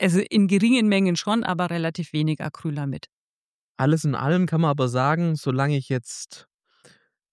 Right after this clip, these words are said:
Speaker 2: nicht übermäßig davon esse, eigentlich sind wir sicher. Und wenn ich nur Chips zu mir nehme, dann habe ich ein anderes Problem und vermutlich nicht das Acrylamid da drin.
Speaker 1: Genau.
Speaker 2: Dann kann man sich auch den Kaffee weiterhin schmecken lassen, nehme ich an.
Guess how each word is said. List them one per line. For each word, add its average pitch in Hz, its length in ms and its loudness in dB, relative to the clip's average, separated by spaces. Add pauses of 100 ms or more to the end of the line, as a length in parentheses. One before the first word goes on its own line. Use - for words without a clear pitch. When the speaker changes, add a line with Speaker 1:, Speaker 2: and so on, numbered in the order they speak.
(260)
Speaker 2:
nicht 143 260 -2
übermäßig 175 760 2
davon 147 320 -4
esse, - 520 -4 (1600)
eigentlich 120 420 2
sind 117 140 -2
wir 107 100 0
sicher. 185 380 -4 (800)
Und 139 200 2
wenn 131 120 2
ich 131 160 0
nur 143 280 2 (120)
Chips - 440 -6
zu - 140 -4
mir 143 140 0
nehme, 143 240 0
dann 135 160 0
habe 131 160 -2
ich 123 80 -4
ein 107 80 -4
anderes 160 260 -2
Problem 147 460 2
und 135 160 2
vermutlich 139 480 0
nicht 143 180 2
das 131 340 -4
Acrylamid 135 600 2
da 175 80 0
drin. 180 280 2 (560)
Speaker 1:
Genau. 151 380 0 (380)
Speaker 2:
Dann 123 320 0 (220)
kann 135 160 2
man 135 60 2
sich 131 140 2
auch 120 240 -2
den 120 140 0
Kaffee 117 380 0
weiterhin 110 360 0
schmecken - 400 -4
lassen, 113 240 -4
nehme 117 220 -2
ich 120 80 2
an. 127 80 2